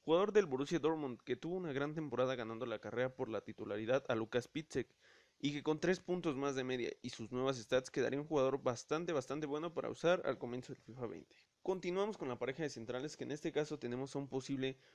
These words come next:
one to watch, que sería Benjamin Pavard, eh, junto a Akanji, jugador del Borussia Dortmund. Eh, estos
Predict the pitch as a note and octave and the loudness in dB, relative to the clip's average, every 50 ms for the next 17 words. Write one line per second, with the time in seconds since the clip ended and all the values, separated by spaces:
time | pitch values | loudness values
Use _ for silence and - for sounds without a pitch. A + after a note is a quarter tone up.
0 | - _ _ - C3+ D3 D3+ D#3 C3+ B2 A#2 A#2+ C3 C3+ - - - - _ _ | -20 _ _ 0 2 2 2 2 -2 -2 0 2 2 2 0 -4 -12 -18 _ _
1 | _ _ - D3 C3+ - D3 C3+ C#3 D3 D3+ E3 E3 D#3+ B2+ - - C3 C#3 C#3 | _ _ -6 -6 -4 -2 -2 0 0 2 2 2 0 0 -2 -4 -4 -4 -2 0
2 | C3+ C3+ B2+ B2 A#2+ - A#2 A2 A2 B2 C3 D#3 - _ _ _ _ _ _ _ | 0 0 -2 -2 -2 -2 -2 0 2 2 0 0 -2 _ _ _ _ _ _ _
3 | _ _ _ _ - C3+ C3+ B2+ B2+ B2+ B2+ B2+ B2+ B2 A#2+ A2+ C3 - - D3 | _ _ _ _ 2 4 6 6 6 6 4 4 4 4 2 0 -2 -2 -4 -4
4 | C#3 - C#3+ D3 - - _ - C#3+ - - E3+ E3 D#3 C3 B2 - - B2 B2+ | 2 4 4 4 4 4 _ 2 2 4 2 2 2 2 0 -4 -4 0 0 2
5 | C3+ C#3+ C#3 D3 C#3 A#2 A#2+ B2 B2 - C#3+ A#2+ D3+ F3 G#3 A3 A#3 B3+ B3 G#3+ | 2 2 2 0 -2 -2 -4 -8 -6 -8 -6 -4 -2 -2 -2 -2 -2 -2 -4 -4
6 | - - - B2 A#2+ A2+ A2 - - - E3 - - A3 - | -8 -10 -6 -4 -4 -2 -4 -4 -4 -4 -4 -2 -4 -4 -6